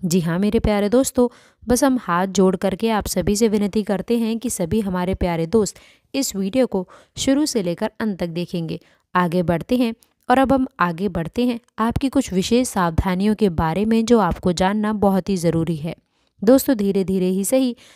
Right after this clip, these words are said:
लेकिन ज़्यादा समय आप लोगों को अपने कार्यों के ऊपर ध्यान देने की आवश्यकता रहने वाली है। इसलिए दोस्तों जब भी आप किसी से दोस्ती कर रहे हैं तो इस बात का विशेष रूप से ध्यान रखें कि आपके दोस्त कैसे हैं। दोस्तों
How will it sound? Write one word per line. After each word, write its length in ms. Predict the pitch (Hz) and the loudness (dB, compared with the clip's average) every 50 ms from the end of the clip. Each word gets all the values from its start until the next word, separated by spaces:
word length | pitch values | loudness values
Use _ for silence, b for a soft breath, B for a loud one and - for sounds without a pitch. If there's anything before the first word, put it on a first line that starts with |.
| b b b | b b b
लेकिन 260 | b 247 247 - 294 247 | b -2 0 0 0 0
ज़्यादा 280 | 220 196 185 180 196 | 2 0 0 0 0
समय 300 | 190 - 196 185 190 214 - - - | -2 -2 -2 -2 -2 -2 -4 -4 -2
आप 240 | 185 185 175 - | -2 -2 -2 -2
लोगों 320 | 190 175 175 175 - 220 220 | 0 0 2 2 4 2 2
को 140 | - 233 233 - _ - | 4 2 0 0 _ -6
अपने 260 | - - - 196 196 185 | -6 -4 -4 -6 -6 -4
कार्यों 420 | - 202 185 180 190 190 226 233 | -2 0 0 0 2 2 0 0
के 140 | 220 - 226 | 2 2 0
ऊपर 260 | 190 175 - 202 202 180 | 0 2 0 -2 -2 -2
ध्यान 280 | 180 165 185 196 220 | -4 -6 -4 -4 -2
देने 240 | 214 208 190 190 196 | -2 -2 -2 -4 -4
की 140 | 190 226 220 | -4 -2 -2
आवश्यकता 460 | 190 175 180 - 196 170 - - 185 | -2 -2 -2 -4 -4 -6 -4 -2 -2
रहने 280 | 175 185 190 170 180 185 | 0 0 0 0 0 0
वाली 240 | 175 180 185 208 | 0 0 0 0
है। 160 | 220 240 214 202 b b b b b b b b - | 0 -2 -2 -4 b b b b b b b b -4
इसलिए 220 | 269 247 262 277 254 | -2 0 0 2 2
दोस्तों 340 | 254 240 233 - - 247 | 2 2 2 0 -2 -2
जब 220 | 233 190 180 165 156 | -2 0 -2 0 0
भी 140 | 202 208 202 | 0 0 2
आप 160 | 190 190 185 | 0 -2 -2
किसी 240 | - 214 202 - 208 | -2 -4 -2 -2 -4
से 140 | 180 - 196 | -4 -4 -4
दोस्ती 340 | 165 180 175 - - 208 196 | -2 -2 -4 -2 -2 -4 -4
कर 160 | - 190 180 | -2 -2 -2
रहे 260 | 165 175 175 190 226 | -2 -2 0 0 0
हैं 200 | 233 226 214 226 | 0 0 -2 0
तो 100 | 220 - | 2 2
इस 180 | 240 214 190 175 | 2 2 2 0
बात 200 | - 175 165 165 | -4 -6 -6 -6
का 100 | - 196 185 | -4 -4 -4
विशेष 360 | 170 165 - 190 185 - - | -4 -4 -4 -4 -4 -4 -4
रूप 120 | 196 175 - | -4 -4 -4
से 140 | - 196 175 | -4 -4 -2
ध्यान 280 | 180 180 170 170 175 | -2 -2 -2 -2 -4
रखें 260 | 208 208 - 233 226 | -4 -4 -4 -4 -4
कि 140 | 220 247 240 220 | -2 0 0 0
आपके 320 | 190 196 - - - 196 | 0 -2 -2 -4 -6 -6
दोस्त 300 | 156 156 165 180 185 - | -4 -4 -6 -8 -8 -8
कैसे 320 | - - 180 170 156 - 180 | -4 -4 -2 -2 -2 -4 -6
हैं। 160 | 170 170 - - _ _ _ _ _ _ _ _ - | -6 -8 -10 -12 _ _ _ _ _ _ _ _ -6
दोस्तों 380 | - 180 247 277 269 - 277 269 | 0 2 2 2 2 2 -2 -2